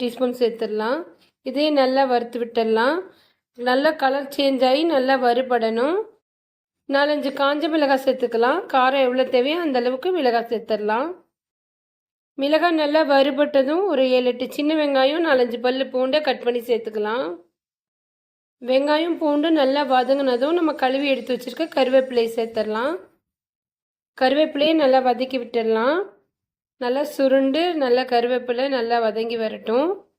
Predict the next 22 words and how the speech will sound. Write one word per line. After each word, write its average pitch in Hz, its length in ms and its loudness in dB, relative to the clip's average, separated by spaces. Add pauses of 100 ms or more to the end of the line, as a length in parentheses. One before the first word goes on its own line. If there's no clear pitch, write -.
(680)
கருவேப்பிலை 330 560 2
ரொம்ப 277 260 2
நேரம் 294 240 2
வதக்க 262 300 0
வேண்டாம். 254 400 0
கொஞ்சமா 262 340 0 (140)
புளி, 254 260 0 (400)
கால் 247 220 2
மூடி 262 260 0
தேங்காய் 240 380 2
துருவல் 220 320 0
சேர்த்துடலாம். 214 580 -2 (420)
இதை 247 200 2
நல்லா 269 260 4
மிக்ஸ் - 300 -10
பண்ணி 247 180 2
விட்டுடலாம். 233 500 0 (2500)
கல்லுப்பு 294 360 0 (100)
சேர்த்துடலாம். 247 600 2 (1040)
ஸ்டவ் 330 320 4
ஆஃப் - 180 -4
பண்ணி 320 200 2